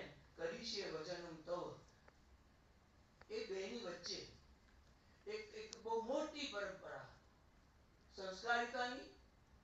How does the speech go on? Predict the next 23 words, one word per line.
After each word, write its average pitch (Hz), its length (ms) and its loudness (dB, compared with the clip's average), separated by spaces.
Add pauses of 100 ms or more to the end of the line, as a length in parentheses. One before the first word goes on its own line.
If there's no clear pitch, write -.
(360)
અને 233 200 -6
શિક્ષણની. - 680 -8 (400)
હવે 185 220 0
હું 214 140 2
શિક્ષણ 220 360 -2
શબ્દ 185 200 -6
વાપરું 135 380 -4
છું. - 180 -16 (560)
શિક્ષણ 294 520 4
એ 285 140 10
માત્ર 233 340 4 (380)
અક્ષરજ્ઞાનની 202 720 -6
વાત 151 220 -6
નથી. 135 320 -14 (1700)
આખા - 460 6
સમાજને 208 680 2 (220)
એક 190 300 -8
મોટા 175 440 -4
સાચા 185 440 -2
તરીકે 185 360 -4
કલ્પના 175 460 -6
કરીએ 175 340 -4
આપણે, 135 300 -2